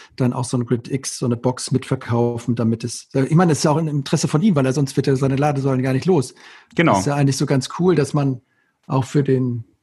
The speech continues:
Speaker 1: ja, für den Vertrieb oder den, den Vertriebskanal auch noch wirklich einen wichtigen Schlüssel hat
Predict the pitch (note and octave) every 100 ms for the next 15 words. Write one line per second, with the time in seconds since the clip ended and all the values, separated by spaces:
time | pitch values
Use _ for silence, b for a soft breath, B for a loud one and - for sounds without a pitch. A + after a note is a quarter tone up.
0 | - C#3+ A#2 A#2 - - C3+ A#2+ C3+ -
1 | F3 E3+ C3 A#2+ B2 B2+ C3 B2+ A#2+ A#2+
2 | A#2+ _ _ b b - - F#3+ F3 E3+
3 | C#3+ B2+ C3+ C3+ D3 C3 - D3+ C#3+ D3+
4 | C#3+ C#3+ C#3 - C3+ - G3 G3 A#2+ A#2